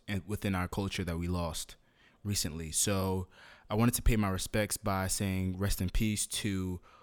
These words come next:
former principal of Eastside High School in Paterson, New Jersey, Joe Clark. Joe Clark was the subject of the nineteen eighty-nine film Lean on Me, starring Morgan Freeman, and he was known in the nineteen eighties for his unconventional and controversial disciplinary measures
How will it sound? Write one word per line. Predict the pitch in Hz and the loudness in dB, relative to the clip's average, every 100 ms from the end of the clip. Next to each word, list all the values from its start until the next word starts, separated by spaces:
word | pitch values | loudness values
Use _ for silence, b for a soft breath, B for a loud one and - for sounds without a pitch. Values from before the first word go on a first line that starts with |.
| b - | b -8
former | - 110 | 0 0
principal | 98 117 - 98 107 101 95 | 2 0 0 -2 0 0 -2
of | 98 - | -6 -2
Eastside | 113 - 98 | -2 2 2
High | 90 107 | 2 2
School | 110 - 113 | 2 2 2
in | 95 | 4
Paterson, | 101 98 - | 4 2 -2
New | 87 | -4
Jersey, | 82 98 98 92 | -2 -2 0 -4
Joe | 87 85 | -4 -4
Clark. | - 110 107 - _ B B B B B B | 2 2 2 -6 _ B B B B B B
Joe | 95 | -8
Clark | - 113 113 | 0 2 4
was | 110 107 95 | 4 4 2
the | 90 | 2
subject | 107 98 104 - | 0 2 0 -2
of | 104 92 | -6 -2
the | 92 | 0
nineteen | 101 101 107 | 0 2 0
eighty-nine | 101 95 95 95 90 | 0 0 0 0 0
film | 120 110 110 | 2 6 6
Lean | 120 117 | 6 6
on | 110 | 6
Me, | 110 107 | 4 2
starring | - 98 95 | 0 0 2
Morgan | 101 95 90 | 0 0 0
Freeman, | 131 127 123 120 | 4 6 6 4
and | 98 | 0
he | 101 | -2
was | 92 90 | -2 0
known | 101 101 101 95 | 0 2 0 -2
in | |
the | 87 | -4
nineteen | 90 95 - | -4 -4 -4
eighties | 90 98 95 - | -4 -4 -4 -4
for | 90 | -6
his | 85 - | -6 -4
unconventional | 101 - 92 98 - 107 107 | -4 -2 0 0 0 0 0
and | 87 87 | -2 -4
controversial | 92 90 85 95 95 98 90 | -4 -4 -4 -4 -2 -2 -2
disciplinary | 92 - - 98 95 95 | -4 0 2 2 2 0
measures | 95 98 95 101 101 | 0 0 0 -2 -4